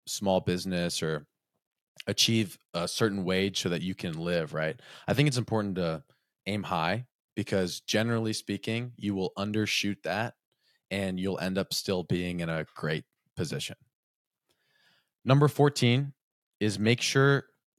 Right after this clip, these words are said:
what you bring, sorry, make sure what that y-, what you do brings value to the people you work for. This is also from Bill. I'm gonna quote him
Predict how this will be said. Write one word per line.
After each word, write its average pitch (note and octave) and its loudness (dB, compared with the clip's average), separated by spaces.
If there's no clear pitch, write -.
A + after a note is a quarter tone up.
what G#2+ 4
you B2 2
bring, G#2 4
sorry, F#2 4
make A#2 2
sure C3 0
what A2+ 2
that A2+ 2
y-, F#2+ -12
what A2 0
you G2+ -4
do F#2+ 6
brings G#2 0
value F#2 2
to G2+ -4
the F2+ -2
people G2 0
you F2 0
work E2 -2
for. - -8
This G2 -2
is F2+ -4
also F2 0
from D2+ -6
Bill. D#2 -6
I'm - -2
gonna G#2+ 4
quote E2+ 0
him E2 -2